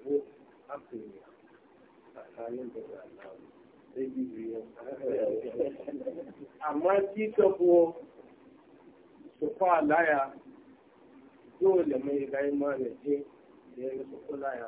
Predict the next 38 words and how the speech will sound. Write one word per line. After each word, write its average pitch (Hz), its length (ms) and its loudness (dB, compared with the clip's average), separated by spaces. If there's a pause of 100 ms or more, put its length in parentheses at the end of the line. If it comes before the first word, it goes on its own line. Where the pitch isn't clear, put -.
zo. 113 80 -16 (840)
Haka 156 340 -2
da 151 80 4
yanzu 156 280 0
ce 127 120 -8
za 156 140 -2
su 143 80 -10 (100)
kula 151 220 -6 (140)
ji - 260 -8
su, - 80 -18 (180)
ji - 260 2
ne 151 260 -2
su 131 140 -16
da 127 140 -8
ya 143 80 -2
zo. 120 160 -10 (840)
Amma 127 240 -10
ya 143 160 -2
ce 120 120 -10
ya 110 260 -12
Allah. 98 360 -14 (1400)
Muku 113 400 -6
da 117 80 -4
gani 120 300 -4
ya 117 60 -2
ce, - 160 -18 (840)
"Ne, 123 140 -2
wanda 135 320 0
Malam 139 400 -2
Muhammad - 440 -12 (840)
ne, 123 260 -8 (120)
ne 147 180 2
wanda 156 320 4
za 135 100 -6 (120)
a 113 60 -6
lamari 120 540 -8
na 123 160 -8
wallahi, 113 680 -8